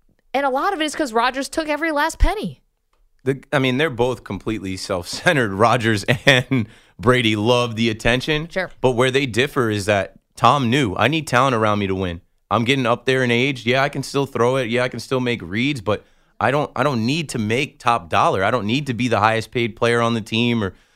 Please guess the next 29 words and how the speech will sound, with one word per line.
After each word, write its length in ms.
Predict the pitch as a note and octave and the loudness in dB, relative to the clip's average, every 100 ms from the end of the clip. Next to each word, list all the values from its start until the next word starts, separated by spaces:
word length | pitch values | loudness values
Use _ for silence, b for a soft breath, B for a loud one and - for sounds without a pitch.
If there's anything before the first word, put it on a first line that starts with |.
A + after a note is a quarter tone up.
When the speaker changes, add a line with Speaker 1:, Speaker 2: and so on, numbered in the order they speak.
| _ | _
Speaker 2:
you 80 | G#2 | -4
know, 200 | G#2 G2 | -2 -2
with 140 | G#2 A2 | -4 -2
Aaron 220 | C3 C3 | 0 2
Rodgers, 400 | B2 D#3+ C3 A#2 - | 2 0 -2 -4 -4
it 160 | G2+ | -2
is 160 | C#3 C#3 | 0 0
all 140 | A#2+ | 0
about 260 | G#2 G#2 G2 | 0 0 0
him. 180 | F#2+ E2+ | -2 -2
Me, 160 | G#2 | 0
me, 200 | C3 C3 C3 | 0 0 0
me. 220 | A#2 F#2 | 0 0
I 120 | F#2 | -2
can 180 | A2 A#2+ | -2 0
win 120 | A2+ | 0
another 320 | A2+ G#2+ G#2 G#2 | 0 0 0 -2
M 140 | G2 | -2
V 140 | G2+ | -4
P. 340 | G2 G2 F2 F2 _ _ _ - | -4 -6 -6 -8 _ _ _ -8
Um, 280 | F#2+ F2+ - _ _ _ - G#2 | -4 -4 -8 _ _ _ -20 -6
just 260 | C3 F3 | -6 -4
his 140 | D3+ - | -4 -2
criticism 600 | - D3+ - C3 A2+ A2 | -2 0 -2 -2 0 0
of 80 | |
his 180 | G#2 G2+ | -2 0
young 180 | G#2 A2+ | 0 0
receivers. 480 | G#2 - C3 F2+ D#2+ | -2 -2 -2 -4 -6
So, 120 | E2 | -8